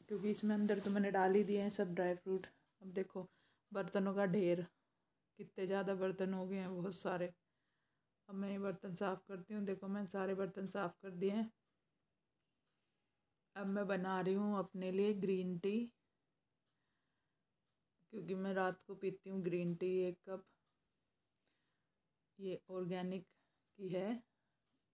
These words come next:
जो मैं डब्बा ही लाती हूँ पूरा। एक चम्मच ग्रीन टी डाल दी एक कप पानी में। तब तक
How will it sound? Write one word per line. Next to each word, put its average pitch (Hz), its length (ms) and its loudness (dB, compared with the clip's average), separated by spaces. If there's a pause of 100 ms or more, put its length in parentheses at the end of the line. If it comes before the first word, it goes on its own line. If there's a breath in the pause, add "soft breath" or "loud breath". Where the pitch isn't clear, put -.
(220)
जो 196 80 -12
मैं 196 180 -2
डब्बा 190 240 -4
ही 196 100 0
लाती 190 320 -4
हूँ 190 160 -8
पूरा। 214 260 -4 (480)
एक 208 180 -10
चम्मच 196 380 -6
ग्रीन 196 300 -2
टी 202 180 -2
डाल 190 260 -2
दी 214 140 0 (120)
एक 185 160 -6
कप - 220 -12
पानी 196 280 -4
में। 247 160 2 (1040)
तब 185 200 -8
तक 202 180 -8